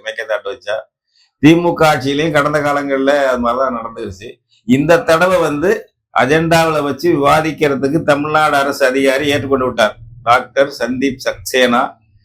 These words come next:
தமிழ்நாடு அரசினுடைய நீர்வளத்துறை செயலாளர், அவர் ஒரு சீனியர் அதிகாரி, கூடுதல் தலைமைச் செயலாளர் தகுதியில உள்ளவர். அவர் வந்து கலந்து கொண்டார்.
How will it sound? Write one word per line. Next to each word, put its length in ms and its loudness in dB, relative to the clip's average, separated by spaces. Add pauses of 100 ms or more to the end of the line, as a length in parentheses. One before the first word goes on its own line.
(120)
தமிழ்நாடு 520 2
அரசினுடைய 600 0 (380)
நீர்வளத்துறை 720 -2
செயலாளர், 640 -2 (1700)
அவர் 180 0
ஒரு 440 -2 (1080)
சீனியர் 500 0
அதிகாரி, 440 0
கூடுதல் 400 0
தலைமைச் 340 0
செயலாளர் 480 2
தகுதியில 320 -2
உள்ளவர். 500 -2 (600)
அவர் 420 4
வந்து 300 0
கலந்து 400 2
கொண்டார். 540 -2